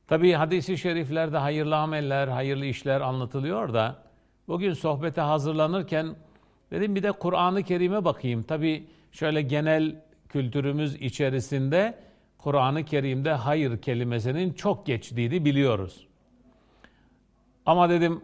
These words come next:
kardeşlerime birkaç ayeti kerimede götüreyim konuyla ilgili olarak.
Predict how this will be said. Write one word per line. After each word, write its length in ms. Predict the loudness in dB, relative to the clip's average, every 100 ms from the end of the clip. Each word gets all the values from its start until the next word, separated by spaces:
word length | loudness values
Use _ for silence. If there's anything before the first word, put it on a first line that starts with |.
| 2
kardeşlerime 920 | 4 4 2 0 0 0 0 0 -2 -4
birkaç 440 | -4 2 0 0
ayeti 520 | 2 2 4 0 -2 -2
kerimede 800 | 0 0 0 2 6 6 4 -6
götüreyim 640 | -4 -4 -2 -2 0 -2 -2
konuyla 460 | -2 -2 0 0
ilgili 340 | 0 -2 0 0
olarak. 400 | 2 2 0